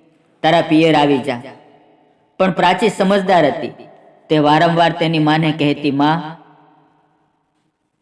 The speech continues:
મારી અત્યારે અહીંયા ખૂબ જરૂર છે. આવા સમયે હું મારી જવાબદારીથી ભાગી ન શકું."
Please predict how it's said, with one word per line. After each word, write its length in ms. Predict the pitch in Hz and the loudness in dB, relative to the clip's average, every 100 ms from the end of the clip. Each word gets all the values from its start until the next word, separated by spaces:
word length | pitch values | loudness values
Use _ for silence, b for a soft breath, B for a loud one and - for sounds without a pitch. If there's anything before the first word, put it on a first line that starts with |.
| _ | _
મારી 260 | 143 170 185 | -2 0 2
અત્યારે 380 | 170 180 190 185 | 0 0 0 2
અહીંયા 600 | 175 180 175 135 - - | 2 0 0 -2 -6 -4
ખૂબ 280 | 196 185 - | -2 -2 0
જરૂર 280 | 156 156 139 | 2 2 0
છે. 400 | - 117 - - - _ _ _ _ | -4 -10 -12 -20 -20 _ _ _ _
આવા 220 | 147 175 180 | 0 2 2
સમયે 380 | 180 180 180 | 0 -2 0
હું 520 | 180 175 180 151 170 139 | 0 2 2 0 -4 -6
મારી 260 | 139 165 156 | -2 0 0
જવાબદારીથી 760 | 160 156 160 156 165 170 170 | 2 2 2 2 2 0 -2
ભાગી 340 | 139 139 143 165 | -2 -2 -2 -2
ન 160 | 165 | -2
શકું." 380 | 147 135 - 120 | -2 -4 -8 -16